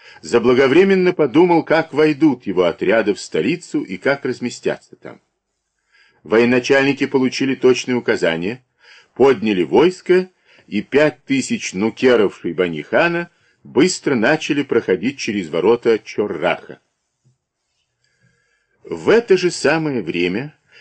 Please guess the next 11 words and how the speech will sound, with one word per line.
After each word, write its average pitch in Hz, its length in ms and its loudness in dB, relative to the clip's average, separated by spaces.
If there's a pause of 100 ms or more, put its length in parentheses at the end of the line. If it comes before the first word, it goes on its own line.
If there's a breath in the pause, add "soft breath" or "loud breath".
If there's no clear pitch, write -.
(180 soft breath)
через 120 400 2
другие 127 480 2
ворота 151 680 2 (440 soft breath)
Сухан-Горон – 131 1120 0 (300)
с - 160 -20
противоположной 120 920 2
Чураху 107 520 2
стороны 85 640 -6 (520 soft breath)
бежали 139 680 0
сотни 131 540 -4
людей. 73 440 -12